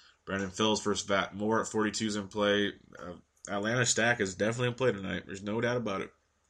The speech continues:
Josh Harrison, four K versus Davies. D Gordon, four K versus Gonzalez, not so much.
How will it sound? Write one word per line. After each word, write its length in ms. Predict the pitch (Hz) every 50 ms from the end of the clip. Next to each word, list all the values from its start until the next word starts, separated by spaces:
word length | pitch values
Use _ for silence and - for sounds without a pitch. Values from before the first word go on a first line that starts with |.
| _ _ - - - - - - - - - - - - -
Josh 280 | - 110 110 107 -
Harrison, 360 | - 113 113 113 107 - 101
four 220 | 92 - 107 101 98
K 160 | - 110 101
versus 220 | 95 92 92 92
Davies. 460 | 101 101 104 110 110 113 113 110 110 101
D 160 | 95 101 98
Gordon, 480 | 95 92 101 98 107 107 110 107 104
four 240 | 101 - - 101 98
K 240 | 95 - 110 101 98
versus 240 | 95 90 90 90 -
Gonzalez, 540 | 82 90 92 90 90 90 90 90 90 92 90
not 160 | 90 - -
so 160 | - - 82
much. 580 | 78 92 101 101 101 101 98 92 - - -